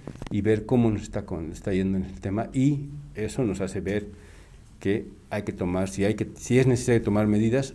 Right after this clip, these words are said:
hay que tomar más medidas. Si está pasando algo, hay que seguir tomando las medidas, y eso lo vamos a hacer permanentemente. Entonces, yo le digo a la población que estamos, que esté tranquila,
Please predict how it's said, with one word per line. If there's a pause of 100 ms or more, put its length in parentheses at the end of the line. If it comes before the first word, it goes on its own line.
hay
que
tomar
más
medidas.
Si
está
pasando
algo, (500)
hay
que
seguir
tomando
las
medidas, (480)
y
eso
lo
vamos
a
hacer
permanentemente.
Entonces, (340)
yo
le
digo
a
la
población
que
estamos,
que
esté
tranquila,